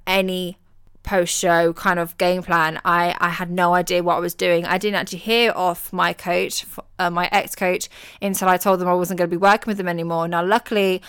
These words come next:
I had anticipated that this would potentially happen, so I already started working with a different coach, kind of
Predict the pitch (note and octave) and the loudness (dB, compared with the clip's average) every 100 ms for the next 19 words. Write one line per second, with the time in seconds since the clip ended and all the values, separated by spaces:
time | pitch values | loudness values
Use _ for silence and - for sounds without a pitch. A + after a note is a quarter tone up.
0 | - - - - F#3 F#3 - F3+ - G3 | -18 -20 -18 -2 0 0 2 0 0 -6
1 | F#3+ G#3+ - A3 G#3+ A3 F#3 F#3+ F#3+ - | -6 -6 -4 -2 -2 0 -2 -2 -6 -4
2 | F3+ - - G3 F3+ F#3 - G3 - A3 | -6 -6 -8 -6 -6 -8 -4 -4 0 -2
3 | A#3 - F#3 F3 F3 F#3 - _ _ - | -2 -2 2 4 2 -2 -12 _ _ -10
4 | - F#3+ F#3+ G3 G3 F3+ F#3 F#3+ F#3 F3 | 0 2 2 0 0 2 2 2 -2 -8
5 | F3 F3+ E3+ A3+ A3+ A3 G#3+ F#3+ F3+ | -10 -12 -2 2 4 2 2 2 0